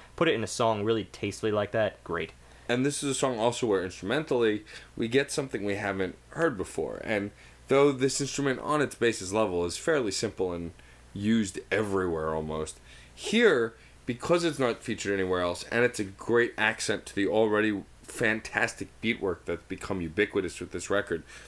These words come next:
Speaker 2: the tambourine in this track really focuses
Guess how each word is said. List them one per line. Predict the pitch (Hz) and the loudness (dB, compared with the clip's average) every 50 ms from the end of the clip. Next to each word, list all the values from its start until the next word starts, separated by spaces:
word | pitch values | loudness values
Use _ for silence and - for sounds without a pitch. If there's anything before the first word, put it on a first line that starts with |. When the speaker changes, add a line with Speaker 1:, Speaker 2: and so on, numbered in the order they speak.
| - | -14
Speaker 2:
the | - | -10
tambourine | - - 143 139 139 143 135 135 135 135 135 | -4 0 2 2 4 4 4 4 4 4 4
in | 135 120 | 2 2
this | 104 92 - | 0 -2 -4
track | - - - 117 104 95 - | -4 -2 0 2 2 0 0
really | 90 92 107 131 139 139 151 143 135 127 123 - - - - - - - - - - - | -2 0 2 2 4 4 4 4 4 2 0 -4 -10 -20 -20 -20 -20 -20 -20 -20 -20 -18
focuses | - - - 165 165 165 - 196 185 - - 175 160 151 139 131 127 - | -8 2 4 4 4 4 4 2 2 4 6 6 4 4 2 0 -4 -8